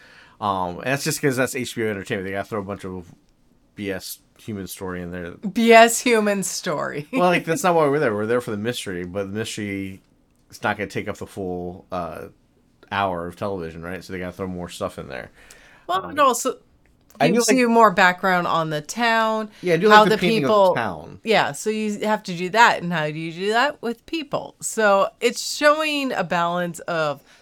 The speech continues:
Speaker 2: the people and the main characters, how they're perceived by the town as well.
Speaker 1: Yeah, but it's also, what we've seen so far doesn't answer why, why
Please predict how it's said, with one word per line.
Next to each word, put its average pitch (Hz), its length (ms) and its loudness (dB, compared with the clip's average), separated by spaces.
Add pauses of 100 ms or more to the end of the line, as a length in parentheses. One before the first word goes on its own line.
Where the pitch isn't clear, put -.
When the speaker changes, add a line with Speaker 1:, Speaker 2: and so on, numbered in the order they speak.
(120)
Speaker 2:
the 175 80 -14
people 226 720 0
and 170 240 -4
the 165 60 -6
main 165 220 -6
characters, 175 920 -2
how 156 340 2
they're 151 260 -4
perceived - 800 -10
by 165 220 0
the 151 160 -8
town 147 340 -6
as 135 240 -8
well. 135 400 -4 (140)
Speaker 1:
Yeah, 180 160 6
but 160 100 8
it's 156 80 4
also, 165 420 0
what 151 140 0
we've 170 100 -4
seen 170 140 -8
so 143 140 -4
far 139 180 0
doesn't 127 220 -4
answer 123 260 -4
why, 107 220 2 (180)
why 107 720 0